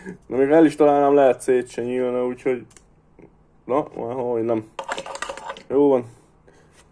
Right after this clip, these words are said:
Jó van az úgy, úgy. <laughs> Szóval egész jó egy ilyen kis kezdőkészletnek, ugye kis helyszín, három figura, abból kettő ugye sorozatközponti szereplő,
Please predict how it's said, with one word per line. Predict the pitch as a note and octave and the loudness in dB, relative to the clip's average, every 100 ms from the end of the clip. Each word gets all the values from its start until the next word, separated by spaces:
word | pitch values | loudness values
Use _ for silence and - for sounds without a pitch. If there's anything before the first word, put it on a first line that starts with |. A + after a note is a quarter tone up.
| _ _ _ - | _ _ _ 2
Jó | E3 G#3 F#3+ | 6 8 8
van | F3+ | 8
az | D#3+ D3+ | 6 4
úgy, | C#3+ B2+ B2 | 0 -2 -2
úgy. | D3 B2+ | -2 -2
<laughs> | - D4 D4+ F#4+ - - - B3+ - _ - G#3 - - - - | 0 2 4 4 2 0 -6 -10 -10 _ -18 -12 -12 -14 -20 -20
Szóval | - D#3+ E3+ F3 F3 D3 | -2 4 8 8 8 4
egész | - C3+ A2+ A2 | -4 -2 -2 -2
jó | A#2 G#2+ | 0 0
egy | G#2+ | 0
ilyen | A2 G#2+ | -2 -2
kis | A2 A2+ - - _ _ _ _ - | -8 -14 -20 -20 _ _ _ _ -4
kezdőkészletnek, | A#2+ A2 A#2 A2+ B2 A#2+ - B2+ - C3+ C3+ | -2 0 0 0 0 -2 -2 -4 -4 -8 -6
ugye | A#2 A2 | -6 -6
kis | G2+ - - _ _ _ | -8 -16 -18 _ _ _
helyszín, | C#3+ D3+ C#3+ C3+ C3+ A#2+ | -4 0 0 0 -4 -4
három | A#2 A2 G2+ F#2+ G#2 | -4 -6 -4 -6 -6
figura, | - D3+ C#3 C3 B2 - | -4 -2 2 4 4 0
abból | F#2 G#2+ | -8 -6
kettő | A2 A#2 - - G2+ | -2 -4 -4 -4 -4
ugye | F#2 | -4
sorozatközponti | F#2 C#3 C3+ B2 B2 B2 B2 - A#2+ A#2+ | -6 -2 -2 -2 -4 -6 -8 -6 -6 -6
szereplő, | B2 B2+ B2 A#2+ A#2+ | -4 -2 0 -2 0